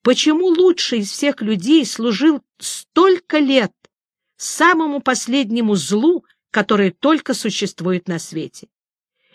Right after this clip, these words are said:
И как в нем это совмещается? Все предчувствовала, все знала заранее моя душа,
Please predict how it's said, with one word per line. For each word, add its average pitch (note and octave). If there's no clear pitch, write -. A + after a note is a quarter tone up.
И A3
как -
в D4
нем D#4+
это C#4+
совмещается? A3
Все F#4
предчувствовала, D4+
все D4+
знала D4+
заранее C#4+
моя C4
душа, A3